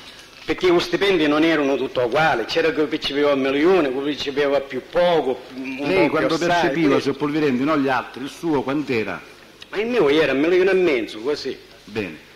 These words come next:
Speaker 1: Però non era se-, tassativo sempre, va, non è,
Speaker 2: Chi glielo
Speaker 1: c'era
Speaker 2: dava
Speaker 1: proprio
Speaker 2: questo
Speaker 1: una
Speaker 2: stipendio, signor
Speaker 1: statistica.
Speaker 2: Polvirenti? E chi glielo dava questo stipendio?
Speaker 1: Ma il stipendio veniva dalle raccolte che facevano delle estorsioni.
Speaker 2: E chi glielo
Speaker 1: Questo.
Speaker 2: dava? Chi?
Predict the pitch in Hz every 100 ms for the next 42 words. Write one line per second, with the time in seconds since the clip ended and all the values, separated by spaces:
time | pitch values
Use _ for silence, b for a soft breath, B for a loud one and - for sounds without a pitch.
0 | - 196 185 160 160 165 156 143 - 180
1 | - 160 151 - 151 151 147 139 135 123
2 | 85 117 131 101 104 139 143 135 120 113
3 | - - 185 220 220 - 151 143 - 131
4 | 147 139 139 139 127 123 120 131 135 139
5 | 120 90 85 - - - - - - -
6 | - - 107 - - 151 180 190 185 151
7 | 131 135 147 - 139 127 107 95 90 -
8 | - 226 180 - 196 214 185 165 156 151
9 | 143 139 143 185 175 165 139 135 - 170
10 | 180 190 202 190 - 156 156 - 147 139
11 | 160 202 - 123 143 143 139 131 123 -
12 | 104 135 139 127 - 131 - 135 156 135
13 | - - - - - - - - - 131
14 | 156 160 170 143 110 95 95 131